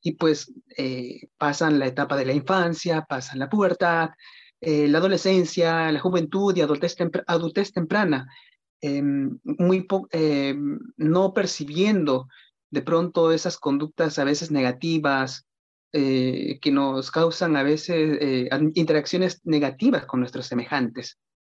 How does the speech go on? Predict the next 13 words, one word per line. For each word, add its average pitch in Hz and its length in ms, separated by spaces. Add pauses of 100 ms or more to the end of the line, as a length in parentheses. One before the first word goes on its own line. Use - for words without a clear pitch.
(440)
Y 135 240
nos 131 120
preguntamos, 143 580
"¿Por - 160
qué 123 120
me 120 160
odian? 180 440 (500)
¿Por - 120
qué 139 100
fracaso 127 420
en 117 60
el 113 100
amor? 190 440